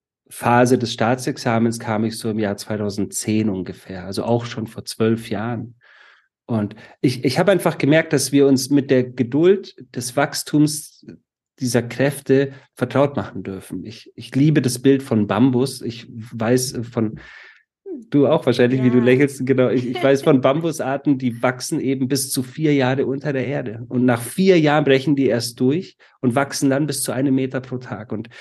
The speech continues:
Speaker 1: dieser Farmer, man muss sich ja mal in die, in die Vorstellung versetzen, die Gärtnerin oder der Gärtner,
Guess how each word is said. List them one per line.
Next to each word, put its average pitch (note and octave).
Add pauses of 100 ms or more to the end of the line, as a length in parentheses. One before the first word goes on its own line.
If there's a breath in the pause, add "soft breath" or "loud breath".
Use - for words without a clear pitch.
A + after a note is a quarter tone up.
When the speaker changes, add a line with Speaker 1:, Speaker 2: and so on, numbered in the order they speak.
(180 loud breath)
Speaker 1:
dieser B2
Farmer, D3+ (340)
man B2+
muss D#3
sich D3+
ja C#3
mal C3
in A#2
die, A#2
in B2+
die A#2+
Vorstellung D3
versetzen, A2
die A2+
Gärtnerin D3
oder A#2+
der A2
Gärtner, C#3